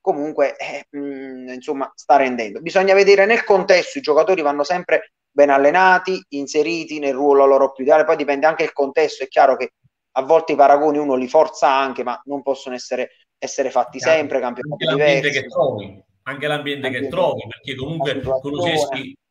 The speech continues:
Speaker 2: se posso spendere una parola per Kulusevski,
Speaker 1: Come no?
Speaker 2: sia Pirlo che Allegri gli hanno fatto girare tutto il campo, da destra a sinistra in ogni ruolo.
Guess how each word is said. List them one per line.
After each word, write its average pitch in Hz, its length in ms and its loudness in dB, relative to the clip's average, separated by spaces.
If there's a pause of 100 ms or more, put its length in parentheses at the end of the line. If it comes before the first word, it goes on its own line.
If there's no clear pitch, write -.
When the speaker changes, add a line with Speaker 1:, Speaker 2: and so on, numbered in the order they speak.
(240)
Speaker 2:
se - 260 -12
posso 160 280 -6
spendere 151 360 -6
una 143 120 -8
parola 143 340 -4
per 131 180 -8
Kulusevski, 143 600 -12
Speaker 1:
Come 139 180 -4
no? 131 180 -10
Speaker 2:
sia 160 260 -8
Pirlo 120 640 -8
che 135 140 -6
Allegri 147 680 -8 (640)
gli 127 140 -10
hanno 139 160 -4
fatto 139 260 -8
girare 123 300 -6
tutto - 180 -14
il 113 120 -10
campo, 104 400 -14
da 117 100 -10
destra 147 340 -6
a - 40 -8
sinistra 135 520 -12
in 131 60 -8
ogni 139 280 -10
ruolo. 120 880 -4